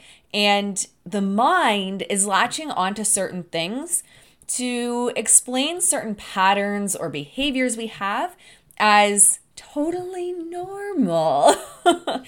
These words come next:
It's just your design. That's normal for you. Continue doing it. You got the A-OK stamp from Ra Uru Hu and the Jovian Archive. And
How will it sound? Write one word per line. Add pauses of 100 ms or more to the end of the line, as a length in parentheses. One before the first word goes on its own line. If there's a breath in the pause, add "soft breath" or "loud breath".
(400 loud breath)
It's
just
your
design.
That's
normal
for
you.
Continue
doing
it. (200 loud breath)
You
got
the
A-OK
stamp
from
Ra
Uru
Hu
and
the
Jovian
Archive. (580 loud breath)
And